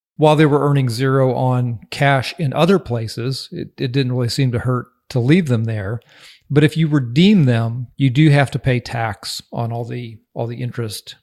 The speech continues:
that you've earned. So that's, that's my first caveat, uh, word of caution to anybody doing this.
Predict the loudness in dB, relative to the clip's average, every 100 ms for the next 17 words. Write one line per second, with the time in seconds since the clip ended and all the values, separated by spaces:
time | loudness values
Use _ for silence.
0 | _ -6 -4 -4 -2 -4 -6 -10 -8 -8
1 | -8 -8 -8 -10 4 6 6 4 -4 -14
2 | _ _ _ 2 4 6 6 6 4 0
3 | -14 _ _ _ _ -6 -4 4 4 4
4 | 2 4 4 2 -2 -2 -2 -2 -4 -2
5 | 0 0 -2 -4